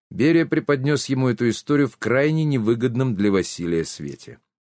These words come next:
С тех пор принц люто ненавидел Берию. А характер у сына вождя был неуравновешенный, взрывной. Часто находясь в раздраженном состоянии, Василий не ограничивался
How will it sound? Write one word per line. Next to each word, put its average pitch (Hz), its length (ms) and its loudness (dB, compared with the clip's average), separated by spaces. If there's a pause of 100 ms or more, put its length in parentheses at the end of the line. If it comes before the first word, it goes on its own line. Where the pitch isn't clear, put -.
(280)
С - 100 -16
тех - 220 -4
пор 139 320 -2 (420)
принц 117 640 0
люто 110 520 0
ненавидел 87 600 0
Берию. 76 480 -10 (680)
А - 100 -6
характер 113 460 -2
у 135 60 0
сына 127 320 0
вождя 120 360 0
был 95 320 0
неуравновешенный, 101 1160 0
взрывной. 80 680 -4 (500)
Часто 110 340 -2
находясь 98 440 -2
в 78 40 -12
раздраженном 90 560 -2
состоянии, 113 640 -2
Василий 110 520 -2
не 110 120 2
ограничивался 104 880 -2